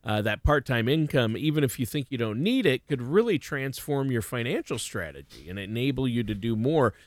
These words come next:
Uh, earlier in the show, you talked about the fact that most seniors want to travel, but a lot of them don't have a sufficient budget for it. Well, uh, there you go. A part-time job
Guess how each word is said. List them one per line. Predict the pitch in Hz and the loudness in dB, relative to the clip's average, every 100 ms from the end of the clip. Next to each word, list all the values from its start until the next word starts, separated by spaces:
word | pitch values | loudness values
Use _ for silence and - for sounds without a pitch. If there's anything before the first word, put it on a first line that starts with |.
| _ _ - | _ _ -2
Uh, | 120 127 | 0 4
earlier | 202 262 220 165 | 6 8 10 10
in | 139 | 8
the | |
show, | 123 160 139 | 6 8 8
you | 127 127 | 8 6
talked | 151 131 120 127 | 4 4 2 -2
about | 117 110 107 - | 2 4 2 -2
the | 104 | -6
fact | 131 113 - | 0 0 -2
that | 104 | -2
most | 120 107 | 0 0
seniors | - 160 143 120 | 0 2 2 2
want | 117 113 | 2 0
to | 107 | 0
travel, | - 240 240 208 143 | 2 6 8 8 8
but | 131 123 | 6 4
a | |
lot | 123 135 139 | 4 4 4
of | 120 | 4
them | 123 123 110 _ _ _ - | 4 2 0 _ _ _ 4
don't | 151 143 | 8 8
have | 147 135 | 8 6
a | 127 | 4
sufficient | - 123 - 117 - 98 - | 2 -2 0 0 0 -6 0
budget | 151 202 139 92 | 2 4 2 -2
for | 117 92 | -6 -4
it. | |
Well, | 104 123 156 - _ | 0 0 0 -4 _
uh, | 110 107 | -4 0
there | 110 123 | 4 4
you | 117 | 4
go. | 113 147 | 4 2
A | 92 | 4
part-time | - 120 - 110 104 | 4 2 0 -2 0
job | 117 156 143 117 113 | 2 2 4 2 2